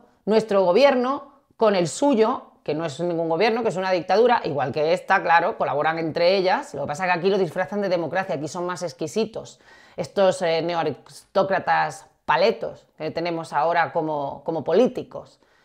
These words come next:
Pero son un poquito más, disimulan más, pues tienen aquí a la Unión Europea y tienen que, que hacer más el papel, pero es la misma basura.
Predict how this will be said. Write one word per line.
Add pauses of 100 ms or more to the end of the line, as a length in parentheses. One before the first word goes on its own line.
(520)
Pero
son
un
poquito
más,
disimulan
más,
pues
tienen
aquí
a
la
Unión
Europea
y
tienen
que,
que
hacer
más
el
papel,
pero
es
la
misma
basura.